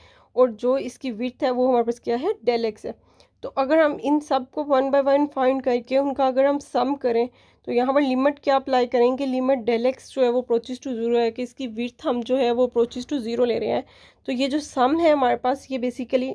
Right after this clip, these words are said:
इंटीग्रल से रिप्लेस हो जाता है, और ये इंटीग्रल जो है ये हमें एरिया देगा इस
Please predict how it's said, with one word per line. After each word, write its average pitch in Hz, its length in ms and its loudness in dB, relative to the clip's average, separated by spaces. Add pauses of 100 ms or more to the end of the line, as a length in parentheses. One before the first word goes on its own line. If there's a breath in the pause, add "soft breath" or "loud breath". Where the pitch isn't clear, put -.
इंटीग्रल 254 520 0
से 269 180 -4
रिप्लेस 220 400 -6
हो 220 60 -14
जाता 226 240 -10
है, 226 60 -14 (520 soft breath)
और 247 60 -4
ये 262 180 0
इंटीग्रल 269 580 0
जो 330 120 0
है 277 200 4
ये 262 160 0
हमें 254 340 2
एरिया 247 320 2
देगा 226 360 0
इस - 400 -12